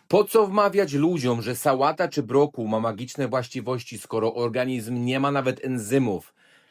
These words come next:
by to przerobić na coś użytecznego? Po co karmią cię bajkami o cholesterolu, jakby był twoim wrogiem, skoro bez cholesterolu nie ma hormonów, nie ma testosteronu, nie ma życia?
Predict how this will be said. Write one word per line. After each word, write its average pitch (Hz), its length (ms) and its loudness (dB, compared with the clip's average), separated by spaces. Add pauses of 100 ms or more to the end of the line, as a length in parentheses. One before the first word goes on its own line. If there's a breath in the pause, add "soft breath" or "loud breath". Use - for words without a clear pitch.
(480 soft breath)
by 120 160 4
to 127 160 4
przerobić 117 520 2
na 120 140 2
coś 113 180 -4
użytecznego? 101 1000 -4 (680 loud breath)
Po 196 140 4
co 196 140 2
karmią 175 320 0
cię 160 120 0
bajkami 147 480 2
o 117 40 2
cholesterolu, 120 680 2
jakby 107 300 -2
był 117 220 -4
twoim 127 460 -2
wrogiem, 120 520 0
skoro 113 280 -2
bez 117 200 -6
cholesterolu 131 800 0 (280 loud breath)
nie 120 200 -2
ma 127 160 2
hormonów, 110 720 0
nie 110 100 -2
ma 113 140 0
testosteronu, 110 800 -4
nie 104 180 -4
ma 101 160 -4
życia? 82 560 -12